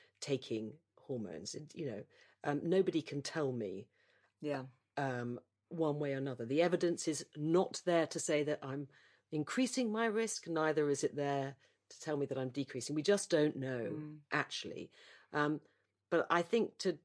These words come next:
Speaker 1: just go back a little bit, let's rewind that,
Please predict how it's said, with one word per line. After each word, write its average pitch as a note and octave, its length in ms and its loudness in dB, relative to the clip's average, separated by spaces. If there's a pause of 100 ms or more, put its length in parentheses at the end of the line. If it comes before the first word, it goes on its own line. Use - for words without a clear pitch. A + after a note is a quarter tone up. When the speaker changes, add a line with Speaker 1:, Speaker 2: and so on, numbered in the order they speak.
(100)
Speaker 1:
just - 280 0 (340)
go D#3+ 220 6
back F#3+ 400 2
a - 20 2
little C3+ 240 -2
bit, B2+ 220 -2
let's - 260 -4
rewind C#3+ 920 0
that, D3 200 2